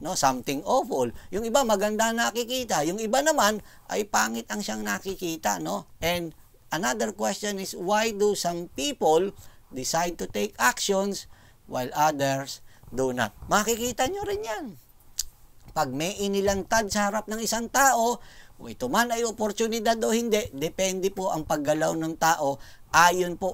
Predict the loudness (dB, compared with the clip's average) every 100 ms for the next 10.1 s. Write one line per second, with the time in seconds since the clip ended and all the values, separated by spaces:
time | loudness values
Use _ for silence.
0 | -4 -6 -4 -2 0 0 0 -2 0 0
1 | 4 4 4 -2 -16 -12 0 0 6 8
2 | 8 6 4 2 0 -2 2 2 4 0
3 | 0 0 0 2 2 4 4 4 2 0
4 | 0 0 -2 -4 -4 -2 -4 -4 -2 0
5 | 2 0 0 -2 -2 -2 -2 -2 -2 -2
6 | -2 -2 -4 -4 -4 -2 -2 -2 -4 -12
7 | -20 -18 -6 -4 -2 -2 0 -4 -2 -2
8 | -2 -6 -12 -20 -18 -16 -16 -20 -8 0
9 | 0 0 0 0 4 6 6 4 2 -2